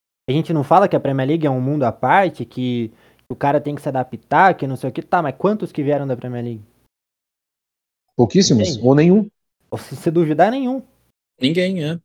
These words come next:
Speaker 3: E, e olha, olha o exemplo do Grealish aí, porra, agora. O
Speaker 1: É,
Speaker 3: cara começou
Speaker 1: o cara que
Speaker 3: a,
Speaker 1: é da
Speaker 3: a
Speaker 1: Premier League.
Speaker 3: deslanchar.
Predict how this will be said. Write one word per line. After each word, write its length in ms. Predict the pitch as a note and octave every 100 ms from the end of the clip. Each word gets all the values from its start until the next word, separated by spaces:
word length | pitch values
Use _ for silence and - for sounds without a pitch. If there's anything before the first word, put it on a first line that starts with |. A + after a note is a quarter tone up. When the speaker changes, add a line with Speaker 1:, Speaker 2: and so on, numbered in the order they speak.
| _ -
Speaker 3:
E, 460 | E3 E3 A#2 G#2+
e 60 | B2
olha, 300 | D3 F#3 D#3
olha 260 | - C#3 F#3
o 120 | A#3
exemplo 320 | F#3 F3+ F#3 F3
do 100 | E3+
Grealish 460 | D#3+ G3 G3+ -
aí, 140 | C#3 F3
porra, 280 | - A2 A2+
agora. 380 | A#2+ F3+ B2 - -
O 120 | G#2+
Speaker 1:
É, 80 | C3+
Speaker 3:
cara 220 | C3+ D#3
começou 420 | F#3 F3 F3 F#3
Speaker 1:
o 80 | F3
cara 80 | G#3
que 40 |
Speaker 3:
a, 40 | F#3
Speaker 1:
é 40 |
da 80 | D3+
Speaker 3:
a 40 |
Speaker 1:
Premier 240 | C#3+ D3+ D#3
League. 140 | D3+
Speaker 3:
deslanchar. 420 | D3 D3 C3 F3+